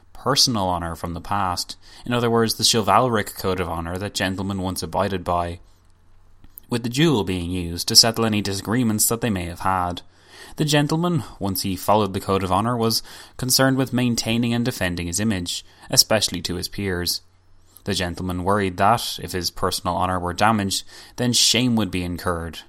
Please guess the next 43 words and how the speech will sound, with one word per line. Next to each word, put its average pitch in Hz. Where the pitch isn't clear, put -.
This -
shame 92
would 92
result 92
in 107
a 101
loss 92
of 90
credit 104
among 95
his 90
peers, 104
and 127
his 117
reputation 110
would 92
suffer -
severely. 87
His 147
friends 120
in 117
the 104
elitist 110
circles 98
wouldn't 98
want 98
to 92
be 95
seen 101
with 110
him 98
or 98
be 92
around 95
him, 87
and 139
he 151
would 156
lose 139
much 131
of 156
his 143
influence 95